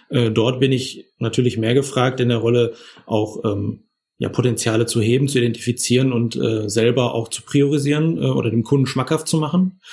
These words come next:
zu erklären, warum diese, ähm, ja, Features meines Erachtens wichtig sind. Da arbeiten wir sehr stark K-P-I-getrieben, wo wir mit dem Kunden vorab halt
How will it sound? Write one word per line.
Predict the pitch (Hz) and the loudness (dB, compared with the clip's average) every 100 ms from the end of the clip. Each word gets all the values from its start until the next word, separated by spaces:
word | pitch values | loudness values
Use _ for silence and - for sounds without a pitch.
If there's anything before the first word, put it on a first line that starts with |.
| - | -6
zu | 131 | -2
erklären, | 113 123 120 117 | 0 2 2 0
warum | 107 117 139 | 0 2 2
diese, | 143 139 143 143 143 | 2 2 2 0 -2
ähm, | 131 127 120 117 _ _ _ _ _ _ _ - | 0 0 0 -4 _ _ _ _ _ _ _ -6
ja, | - 120 | 0 0
Features | - 147 143 135 | 0 0 0 0
meines | 127 135 - | 2 2 0
Erachtens | - 135 127 | -4 -2 0
wichtig | 139 147 143 | 0 0 0
sind. | 147 139 | 2 2
Da | 113 | 0
arbeiten | 117 120 117 | 2 2 2
wir | 117 113 | 2 0
sehr | 113 117 | 0 0
stark | - 123 120 | 0 0 0
K-P-I-getrieben, | 127 123 123 117 139 - 156 151 156 - - - | -2 0 0 2 0 0 0 2 0 -4 -14 -2
wo | 123 | 0
wir | |
mit | 117 | 2
dem | 120 110 | 0 0
Kunden | - 135 127 | 2 2 2
vorab | 123 117 120 | -2 -4 -2
halt | 123 113 - | 0 0 -4